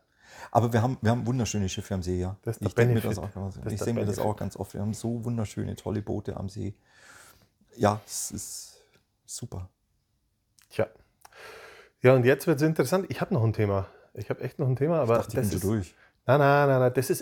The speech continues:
Speaker 2: extrem schwierig.
Speaker 1: Aha.
Speaker 2: Sehr sensibel.
Speaker 1: Aha.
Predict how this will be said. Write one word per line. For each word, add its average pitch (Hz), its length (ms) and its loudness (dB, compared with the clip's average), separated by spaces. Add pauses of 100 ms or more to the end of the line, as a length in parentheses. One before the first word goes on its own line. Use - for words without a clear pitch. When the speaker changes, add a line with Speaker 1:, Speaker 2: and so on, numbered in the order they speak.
Speaker 2:
extrem 151 520 0
schwierig. 165 600 2 (140)
Speaker 1:
Aha. 107 280 -2 (580)
Speaker 2:
Sehr 151 400 -2
sensibel. 139 720 2 (160)
Speaker 1:
Aha. 117 360 0